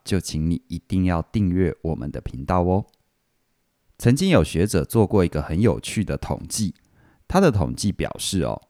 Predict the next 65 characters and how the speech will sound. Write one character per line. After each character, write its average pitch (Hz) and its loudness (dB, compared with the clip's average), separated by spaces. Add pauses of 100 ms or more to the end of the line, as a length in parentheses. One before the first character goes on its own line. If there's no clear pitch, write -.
(120)
我 90 2
们 85 4
在 151 4
生 135 2
命 139 4
的 92 4
前 - -6
面 98 4
十 - -4
八 90 0
年 71 0
里， 69 -6 (300)
如 101 6
果 101 4
我 80 2
们 73 0
生 101 2
长 73 -4
在 87 0
一 73 -2
个 73 -4
还 78 -6
算 101 2
小 - -6
康， 101 0 (160)
而 90 0
且 - -4
非 110 0
常 78 -4
正 131 2
面 98 2
的 73 -4
家 113 0
庭 73 -2
里， 80 -4 (340)
那 190 4
么 151 8
我 87 6
们 78 2
会 123 4
听 113 2
到 113 2
几 - -6
次 - 2 (120)
像 98 2
是 92 -2
不 120 2
行 73 -4 (120)
这 117 6
种 65 -6 (100)
禁 120 2
止 - -8
式 - -2
的 67 -6
表 - -8
达。 - -10 (800)
你 92 4
知 98 2
道 113 8
数 113 4
字 95 0
是 95 0
多 87 4
少 52 -4
吗？ 60 -8